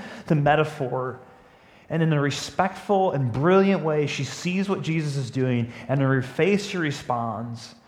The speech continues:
He, he's giving her a challenge and an offer, and she gets it.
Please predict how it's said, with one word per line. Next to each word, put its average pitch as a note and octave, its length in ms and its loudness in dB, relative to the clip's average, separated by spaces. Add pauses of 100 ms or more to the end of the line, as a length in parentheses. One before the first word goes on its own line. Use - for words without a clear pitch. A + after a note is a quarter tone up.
(260)
He, E3+ 400 -2
he's C#3+ 260 0
giving G3 300 2
her E3+ 200 2
a C#3+ 80 2
challenge E3+ 540 -2
and D#3 100 0
an D3 80 0
offer, A2 600 -8 (800)
and A2 100 -10
she C3+ 160 -8
gets A2+ 340 -8
it. D#2+ 160 -10